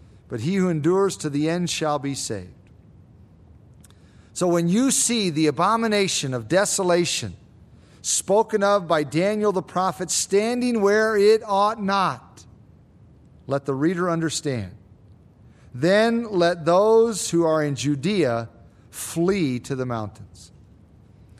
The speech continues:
Let him who is on the housetop not go down into the house, nor enter to take anything out of the house. And let him who is in the field not even go back to get his clothes.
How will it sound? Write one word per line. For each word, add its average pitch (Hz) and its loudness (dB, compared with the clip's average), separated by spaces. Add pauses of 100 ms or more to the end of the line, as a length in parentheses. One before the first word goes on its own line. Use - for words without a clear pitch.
(180)
Let 165 2
him 233 4
who 220 6
is 165 4
on 196 2
the 180 0
housetop 214 0
not 208 0
go 233 6
down 214 2
into 214 2
the 202 2
house, 214 0 (760)
nor 214 2
enter 254 2
to 240 0
take 208 0
anything 262 0
out 240 0
of 220 2
the 185 2
house. - -4 (960)
And 160 -2
let 180 2
him 240 0
who 220 4
is 170 2
in 233 0
the 220 0
field 233 2
not 247 0
even 254 -4
go 233 4
back 247 0
to 208 -6
get 208 2
his 220 -2
clothes. 175 -2